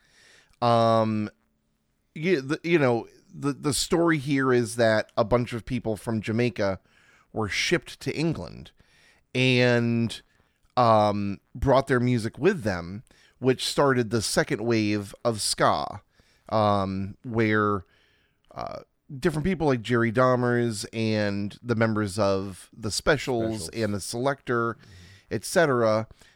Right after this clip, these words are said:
Speaker 1: started mixing kind of, like, punky, um, like, rock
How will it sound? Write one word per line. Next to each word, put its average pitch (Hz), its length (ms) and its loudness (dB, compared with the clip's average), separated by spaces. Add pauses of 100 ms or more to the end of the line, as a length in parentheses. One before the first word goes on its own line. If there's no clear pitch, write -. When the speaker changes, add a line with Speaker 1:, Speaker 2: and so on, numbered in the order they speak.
Speaker 1:
started 113 800 2
mixing 127 760 0
kind 123 220 -2
of, 110 100 0
like, 110 260 -2
punky, 120 680 -2 (420)
um, 104 560 2
like, 113 240 2
rock 127 480 0